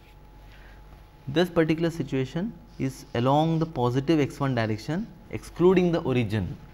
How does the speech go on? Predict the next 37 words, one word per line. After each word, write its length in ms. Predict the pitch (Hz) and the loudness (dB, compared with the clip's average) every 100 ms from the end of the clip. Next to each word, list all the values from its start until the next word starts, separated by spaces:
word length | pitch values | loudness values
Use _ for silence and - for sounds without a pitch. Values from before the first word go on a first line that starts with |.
| - - - | -20 -20 -8
This 140 | 160 | -4
is 80 | 190 | 4
also 240 | 202 185 190 | 6 6 2
an 60 | |
invariant 420 | 156 135 139 135 | 2 4 4 2
set. 260 | 123 107 - - - | 2 0 0 -16 -16
If 180 | - - | -12 -2
it 120 | 156 | 2
is 160 | 160 139 | 2 0
once 380 | 120 151 180 175 | 4 4 4 0
inside 400 | 147 139 160 147 | -2 2 0 0
the 80 | 147 | -4
set 260 | - 147 | -2 -2
S 160 | 131 - | -4 -4
two, 260 | 170 220 - - - | -4 -4 -8 -20 -16
it 180 | - 135 | -10 -6
remains 380 | 131 139 156 160 | 0 2 2 0
inside 460 | 160 120 151 151 139 | -2 0 2 2 2
the 100 | 139 | -2
set 280 | - 127 | 0 -2
S 140 | - - | -4 -6
two. 220 | - 90 - - - - - - - - - - - - - - - - - - - - - | -4 -4 -6 -20 -20 -20 -20 -20 -20 -20 -20 -20 -20 -20 -20 -20 -20 -20 -20 -20 -20 -20 -16
Consider 400 | - 127 156 151 - | -4 -4 0 0 0
S 200 | 113 - | -4 -6
three, 360 | - 131 180 226 - - - - - | -2 2 2 0 -12 -20 -20 -20 -12
which 180 | 120 139 | -6 -4
is 100 | 127 | -2
the 100 | 131 | -4
same 520 | - 135 127 101 87 87 - - - - - - - | 2 2 2 0 -4 -8 -18 -20 -20 -20 -20 -16 -10
x 180 | - - | -8 -6
one, 100 | 120 | -4
comma 200 | 123 120 | -2 -2
x 200 | 104 - | -4 -6
two, 280 | - 151 202 - - - - | -2 0 0 -8 -20 -20 -10
except 560 | 107 - - 147 143 - | -8 -8 0 0 0 -2
that 320 | 113 139 185 - - - - | 2 2 0 -10 -20 -20 -12
now 420 | 104 107 120 160 | -4 0 0 0